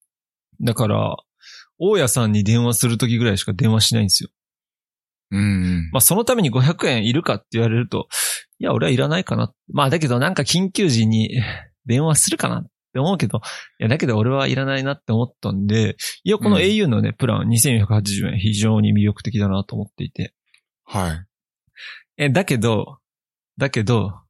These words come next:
Speaker 2: うん。
Speaker 1: 総務省の大臣、総務大臣かな？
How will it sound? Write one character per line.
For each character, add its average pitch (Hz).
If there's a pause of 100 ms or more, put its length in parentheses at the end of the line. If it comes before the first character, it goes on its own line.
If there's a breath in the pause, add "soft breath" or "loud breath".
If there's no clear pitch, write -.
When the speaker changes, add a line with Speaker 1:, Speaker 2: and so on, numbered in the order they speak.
(240)
Speaker 2:
う 113
ん。 87 (480)
Speaker 1:
総 156
務 160
省 107
の 104 (260)
大 117
臣、 -
総 139
務 151
大 147
臣 101
か -
な？ 156